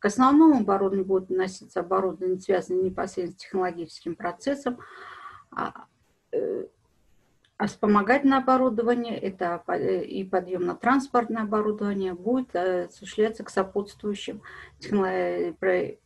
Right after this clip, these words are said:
<clears throat> прохождению технологического процесса. Выбор основного оборудования необходимо начинать с анализа имеющегося на заводе оборудования.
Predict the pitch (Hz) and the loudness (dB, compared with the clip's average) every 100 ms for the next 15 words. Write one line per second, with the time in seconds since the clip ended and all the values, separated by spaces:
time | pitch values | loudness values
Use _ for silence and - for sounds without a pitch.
0 | _ _ - 233 220 208 202 190 208 254 | _ _ 2 4 6 4 4 0 4 4
1 | 247 - 233 165 202 - - - - - | 4 2 0 0 -4 -6 -8 -6 -10 -10
2 | - - - _ _ _ _ _ _ - | -16 -16 -16 _ _ _ _ _ _ -2
3 | 214 302 294 240 247 220 247 269 240 220 | 2 4 4 4 2 2 4 4 4 4
4 | 220 262 285 220 196 202 - 202 220 240 | 2 0 0 -2 -2 -2 -2 -2 0 0
5 | 208 - 208 233 - 214 240 233 180 175 | -2 -2 -4 -4 -2 -2 2 0 0 -4
6 | 175 185 202 262 254 190 185 - 180 165 | -4 -2 0 -2 -4 -8 -8 -6 -6 -4
7 | 175 165 185 202 190 185 185 156 202 185 | -8 -6 -6 -4 -4 -6 -6 -10 -14 -18
8 | 185 185 | -16 -18